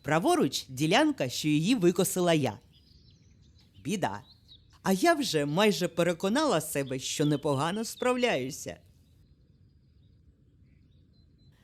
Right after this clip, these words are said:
На нашому городі живе їжак.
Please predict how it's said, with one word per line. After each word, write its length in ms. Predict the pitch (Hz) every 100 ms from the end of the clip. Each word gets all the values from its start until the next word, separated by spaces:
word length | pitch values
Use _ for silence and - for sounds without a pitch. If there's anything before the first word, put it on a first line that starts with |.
| _ -
На 180 | 113 202
нашому 520 | 196 135 - 120 135
городі 580 | 139 196 320 233 120 -
живе 380 | 110 143 135 220
їжак. 460 | 185 196 151 117